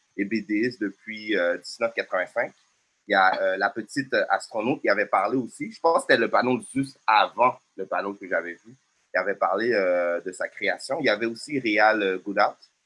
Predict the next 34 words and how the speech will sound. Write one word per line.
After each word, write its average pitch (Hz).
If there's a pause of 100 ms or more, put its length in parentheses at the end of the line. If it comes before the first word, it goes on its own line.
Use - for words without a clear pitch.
(200)
qui 120
est -
un 110
petit -
peu 139
plus, 131
euh, 98
old 110 (100)
school, 147
que -
lui, 101
il 113
avait 92
commencé 92
dans 104
les 90
années 92
soixante-dix. 92 (420)
Euh, 98
lui, 117
il 127
avait 104
ses... 101
Je 110
connais 120
pas 151
vraiment 127
la 123
série, 127 (320)
juste 117
pour, 98
euh, 80 (420)
pouvoir, 95
euh, 82